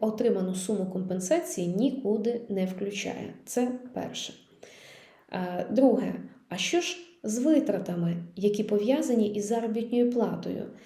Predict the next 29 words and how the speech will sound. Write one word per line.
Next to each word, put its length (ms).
Їх 280
же 100
ж 180
відшкодували, 960
е, 280
ці 140
витрати. 600
А 360
тим 180
не 80
менше, 600
якихось 560
виключень 580
нема. 420
І 60
сто 260
сімдесят 520
сьома 320
стаття 520
містить 520
перелік 460
дозволених 760
витрат, 440
і 80
серед 320
них 300
є 320
заробітня 680
плата. 500